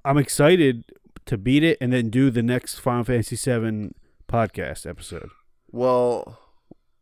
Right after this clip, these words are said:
Speaker 1: 'Cause we gotta do that with Ed.
Speaker 2: to get everything in that game, you have to beat it on hard.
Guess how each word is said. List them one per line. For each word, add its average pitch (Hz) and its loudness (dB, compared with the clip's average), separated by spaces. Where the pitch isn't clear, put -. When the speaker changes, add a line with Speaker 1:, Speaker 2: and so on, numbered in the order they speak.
Speaker 1:
'Cause 110 -6
we 120 0
gotta 131 4
do 127 4
that 120 2
with 113 -4
Ed. 123 0
Speaker 2:
to 131 2
get 156 2
everything 139 2
in 123 -4
that 110 -4
game, 113 -4
you 104 -4
have 107 -4
to 104 -10
beat 104 -6
it 95 -6
on 87 -10
hard. 90 -6